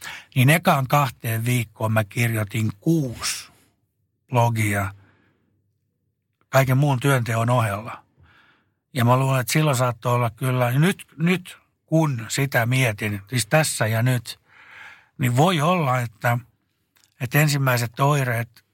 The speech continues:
kaksisuuntaisesta saattoi olla jo silloin, koska mä muistan, että energiaa oli ihan valtavasti, jaksamista oli ihan valtavasti, pää oli täynnä ideoita.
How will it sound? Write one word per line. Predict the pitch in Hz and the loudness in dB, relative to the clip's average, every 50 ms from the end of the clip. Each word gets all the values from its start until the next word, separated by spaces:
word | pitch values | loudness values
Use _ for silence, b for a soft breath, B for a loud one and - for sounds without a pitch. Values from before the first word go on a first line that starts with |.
| _ _ _ _ _ | _ _ _ _ _
kaksisuuntaisesta | - 156 170 170 - - - 127 117 113 117 104 107 110 107 - - - - 117 113 - - _ _ _ _ _ _ - | 0 0 0 0 -2 -4 -2 -2 -2 -2 -2 -2 -2 -2 -2 -4 -6 -4 -2 -2 -2 -2 -4 _ _ _ _ _ _ -8
saattoi | - - 131 123 117 - - 117 120 | -2 0 0 0 0 -4 -4 -2 0
olla | 127 127 127 131 | 0 2 2 2
jo | 131 131 | 0 0
silloin, | 123 - 160 156 151 139 127 120 | 0 0 0 0 2 2 0 0
koska | 113 117 110 - - 117 | 0 -2 -4 -4 -4 -2
mä | 117 120 | -2 0
muistan, | 120 123 135 139 131 - - 117 117 | 0 2 2 2 0 0 -2 -2 -2
että | 113 110 151 | -2 0 2
energiaa | 139 147 156 147 139 127 120 117 113 107 104 104 | 2 4 4 2 2 0 0 0 0 0 0 -2
oli | 107 107 104 104 | -4 -4 -4 -2
ihan | 104 107 101 101 | -2 -2 0 2
valtavasti, | 107 123 139 139 151 156 151 156 151 - - 170 147 - b b b b b b b b b b b b | 2 2 2 2 0 0 0 0 -2 -4 -4 -6 -8 -8 b b b b b b b b b b b b
jaksamista | - 139 160 160 - 151 135 127 120 110 - - 107 104 | 2 2 2 4 2 0 2 2 0 -2 -2 -2 -2 -2
oli | 98 98 98 95 | -2 -4 -4 -6
ihan | 95 95 92 95 | -6 -6 0 2
valtavasti, | 104 127 147 151 139 151 135 127 127 120 - - - - 123 117 - B B B B B B B - | 4 4 4 2 0 -2 0 0 0 -2 -2 -6 -6 -6 -6 -6 -6 B B B B B B B 2
pää | 160 170 170 | 2 2 2
oli | 156 143 131 113 | 2 0 -4 -4
täynnä | - 120 110 110 107 107 | -2 -2 -2 -2 -2 0
ideoita. | 117 143 151 160 156 139 127 123 120 117 - 123 117 | 0 2 2 2 2 0 0 -2 -4 -6 -6 -6 -6